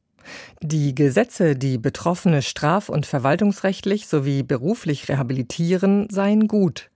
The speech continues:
deren Umsetzung allerdings sehr mangelhaft,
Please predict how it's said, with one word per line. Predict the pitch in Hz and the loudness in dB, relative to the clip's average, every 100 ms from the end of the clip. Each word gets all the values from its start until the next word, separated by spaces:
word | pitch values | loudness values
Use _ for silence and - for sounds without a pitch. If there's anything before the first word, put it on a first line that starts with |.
| _ | _
deren | - 127 139 | -4 -2 0
Umsetzung | - 214 180 160 - 165 165 | 4 4 4 2 0 -2 0
allerdings | 160 160 160 170 - | 2 2 2 0 0
sehr | 196 202 | 2 4
mangelhaft, | 208 196 151 135 117 - - | 6 6 4 2 -2 -6 -18